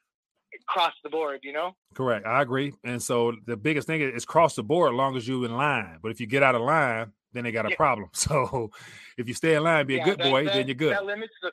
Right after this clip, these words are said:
Speaker 1: fungibility of it, right?
Speaker 2: Yeah. Oh, it, it's never been there anyway. You know what I'm saying? Especially when it's in somebody else's
Speaker 1: <laughs>
Speaker 2: possession. So, uh, it's not even, and of course, most people don't know that once you put it in their, in their possession, it belongs to them, and you're just a creditor to them.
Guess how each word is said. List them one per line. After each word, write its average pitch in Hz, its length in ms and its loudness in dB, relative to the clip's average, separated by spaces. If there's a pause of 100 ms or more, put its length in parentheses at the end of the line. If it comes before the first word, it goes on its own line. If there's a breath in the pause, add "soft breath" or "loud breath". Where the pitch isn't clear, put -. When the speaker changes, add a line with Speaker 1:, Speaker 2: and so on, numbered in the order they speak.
Speaker 1:
fungibility 165 720 -4
of 127 80 -8
it, 135 120 -4
right? 175 320 -2 (220)
Speaker 2:
Yeah. 127 260 0 (120)
Oh, 147 220 6
it, 131 200 0
it's 135 140 -6
never 156 180 2
been 139 180 2
there 120 100 -2
anyway. 101 320 -2
You 104 60 -8
know 117 80 -8
what 120 40 -6
I'm 110 60 -8
saying? 120 180 -4
Especially 135 380 -2
when 127 100 -2
it's 120 140 -6
in 135 140 -6
somebody 123 240 0
else's 110 220 -4
Speaker 1:
<laughs> - 20 -12
Speaker 2:
possession. 113 460 0
So, 104 320 -6 (580 loud breath)
uh, 110 300 -4
it's 127 280 -4
not 139 160 2
even, 139 140 -4
and 127 100 -4
of - 80 -2
course, 156 200 6
most 156 160 2
people 143 160 4
don't 135 60 2
know 135 160 6
that 120 140 -2
once 139 220 -2
you 139 60 -6
put 156 180 0
it - 20 0
in 127 60 -4
their, 127 280 0
in 123 100 -8
their 143 140 4
possession, 123 440 -2
it 110 60 -6
belongs 127 340 -2
to 123 80 -6
them, 135 200 0
and 113 100 -6
you're 135 100 -2
just 117 180 -8
a - 20 -20
creditor 117 380 -2
to 147 120 -6
them. 123 200 0